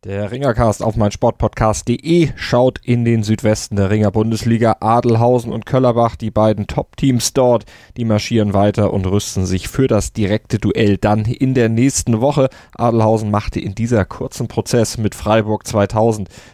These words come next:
da die Freiburger die fünfundsiebzig a griechisch-römisch-Kategorie unbesetzt ließen und zudem nur fünf deutsche Ringer an den Start brachten, ging der Kampf schon vor Beginn mit vierzig zu null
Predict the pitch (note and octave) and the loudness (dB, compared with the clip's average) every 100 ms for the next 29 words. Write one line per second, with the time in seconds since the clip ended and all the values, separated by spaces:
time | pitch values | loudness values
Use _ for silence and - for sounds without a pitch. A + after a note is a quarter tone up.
0 | - G2 G2 F#2+ A2 A#2 A2+ G#2+ G2 G2+ | -4 -2 -2 0 2 2 2 2 0 -2
1 | F#2+ G2 - A#2+ A#2 - A2+ - A2 A#2 | -4 -4 -2 -2 -4 -4 -6 -2 0 0
2 | A2 A#2 B2 - A#2+ D#3 C3+ - B2 A#2+ | -2 -2 0 2 0 2 0 0 -2 0
3 | A2+ A#2+ A#2 - D#3+ E3 B2+ B2+ - - | 0 0 -2 -2 -2 0 0 0 -2 -4
4 | C3 B2+ A2+ F#2 - - G2+ G2+ A2 G#2 | 0 0 0 -6 -12 -8 -6 -2 -2 0
5 | - A#2 A2+ G#2+ A2+ A2 - - G3 G3+ | 2 2 0 2 2 2 -2 -2 -2 -2
6 | D3 C#3+ - A#2+ B2+ C3+ A2 A2+ G#2+ - | 2 2 2 0 2 2 0 0 0 2
7 | A2 - G#2+ G2+ G2+ - - - - G#2 | 0 2 0 0 -4 -10 -18 -10 -4 -2
8 | F#2+ G#2+ G2+ - - A2+ G2+ - G#2+ B2+ | 0 0 -2 -6 -2 -2 -2 -2 0 0
9 | D3+ C#3 G#2+ - _ - G#2+ - A2+ A2 | 2 0 0 -6 _ -6 -6 -2 -2 -2
10 | G2+ - G2+ F#2+ F2+ | -6 -4 -4 0 0